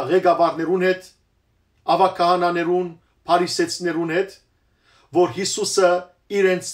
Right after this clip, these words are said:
ձեռքը մատնե, և անոնք ալ ըսպաննեն Հիսուսը։ Հրյա ղեկավարները հոգնած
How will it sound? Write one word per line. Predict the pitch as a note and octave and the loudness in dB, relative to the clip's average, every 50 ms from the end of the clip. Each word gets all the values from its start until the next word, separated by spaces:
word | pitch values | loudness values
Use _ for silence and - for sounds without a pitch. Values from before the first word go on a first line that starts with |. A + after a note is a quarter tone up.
| - | -10
ձեռքը | - - G#3+ G#3+ F#3+ - F3 E3 | 0 2 2 2 2 0 -4 -4
մատնե, | D3 C#3 C#3 C#3 - D3 C#3 C3 B2+ A#2+ _ _ _ _ _ _ _ _ _ _ _ _ _ _ _ _ _ D3+ | -2 -4 -4 -4 -6 -8 -8 -8 -8 -12 _ _ _ _ _ _ _ _ _ _ _ _ _ _ _ _ _ -6
և | D#3+ D#3 D#3+ | -2 -2 0
անոնք | E3+ F3+ F#3 F3+ - F3 | 0 0 -2 -2 0 2
ալ | E3+ D#3+ D#3 D3 C#3 - _ _ _ _ - | 2 2 2 -2 -6 -10 _ _ _ _ -10
ըսպաննեն | D#3 - - - E3+ D#3+ D#3+ D#3 D#3 D3+ C#3 | -8 -8 -6 -4 -4 -4 -4 -4 -6 -8 -8
Հիսուսը։ | B2+ A#2+ - - C#3+ B2 - - - - A#2+ _ _ _ _ _ _ _ _ _ _ _ _ _ _ _ _ _ _ _ _ _ _ _ _ _ _ _ _ _ _ _ _ _ _ - | -10 -12 -12 -12 -12 -12 -12 -14 -16 -20 -20 _ _ _ _ _ _ _ _ _ _ _ _ _ _ _ _ _ _ _ _ _ _ _ _ _ _ _ _ _ _ _ _ _ _ 0
Հրյա | F#3+ G#3+ A3+ A#3 C#4 C#4 C#4 - F#3 | 2 2 4 4 4 4 4 2 0
ղեկավարները | G3 F#3+ G3+ F#3 F#3 F#3 F#3 F3+ E3+ G3+ A3 G#3 G#3 G3+ G3+ G3+ - _ _ _ _ _ _ _ _ _ _ _ _ _ _ _ _ _ _ _ _ _ - | 0 0 0 2 4 4 4 4 2 0 2 2 2 0 -2 -4 -10 _ _ _ _ _ _ _ _ _ _ _ _ _ _ _ _ _ _ _ _ _ 2
հոգնած | G#3+ A3+ - - F#3+ G3 F#3 F#3 - A#2+ | 2 2 2 0 0 0 0 0 0 -2